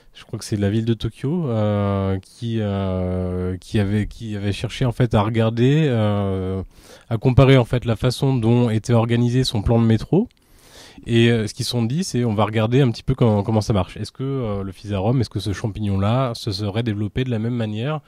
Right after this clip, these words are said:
autour d'un réseau, donc avec des points de, de, de nourriture ? Et ils avaient justement comparé, euh, le, le, le schéma de métro de, euh, de Tokyo et, euh, le développement de ces, de cet organisme-là. Et il, dans mes souvenirs, on est arrivé à quelque chose d'assez similaire.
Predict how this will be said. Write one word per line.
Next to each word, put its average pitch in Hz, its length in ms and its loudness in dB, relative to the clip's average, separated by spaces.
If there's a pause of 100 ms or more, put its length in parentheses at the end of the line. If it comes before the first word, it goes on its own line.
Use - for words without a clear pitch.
(300)
autour 127 340 2
d'un 107 220 6
réseau, 107 560 0
donc 98 200 -8
avec 95 160 -8
des 98 140 -4
points 120 360 -2
de, 92 420 -2
de, 92 160 -6
de 90 240 -6
nourriture ? 101 540 -4 (600)
Et 98 100 -8
ils 98 140 -6
avaient 107 160 2
justement 117 440 0
comparé, 113 560 6
euh, 98 360 4
le, 120 540 10 (160)
le, 110 200 2
le 104 360 2
schéma 113 300 2
de 113 60 0
métro 120 460 2
de, 107 120 0
euh, 92 880 -4
de 95 180 -8
Tokyo 127 540 -4
et, 131 340 4
euh, 113 140 2
le 107 100 0
développement 110 440 0
de 104 200 2
ces, 101 380 -4
de 95 100 -6
cet - 160 -12
organisme-là. 104 540 -4 (480)
Et 101 60 -6
il, 101 420 -4
dans 104 120 -4
mes 104 80 -4
souvenirs, 113 280 -4
on 123 40 -2
est 104 140 -6
arrivé 104 300 -2
à 107 120 2
quelque 104 220 -6
chose 113 140 -8
d'assez 110 240 -6
similaire. 110 520 -4